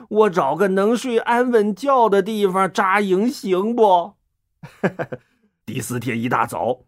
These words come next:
他就赶紧下令撤兵，一直后撤了三十里，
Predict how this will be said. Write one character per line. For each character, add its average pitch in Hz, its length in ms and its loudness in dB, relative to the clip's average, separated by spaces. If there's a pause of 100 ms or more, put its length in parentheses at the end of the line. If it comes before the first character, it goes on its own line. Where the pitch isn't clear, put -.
(140)
他 110 120 -14
就 117 180 -10
赶 151 340 -2
紧 165 220 -4
下 160 280 -2
令 175 200 0
撤 190 240 2
兵， 254 340 -4 (360)
一 92 320 -14
直 85 260 -10
后 87 380 -10
撤 117 280 -10
了 87 160 -8
三 185 600 -2
十 143 160 -6
里， 113 440 -12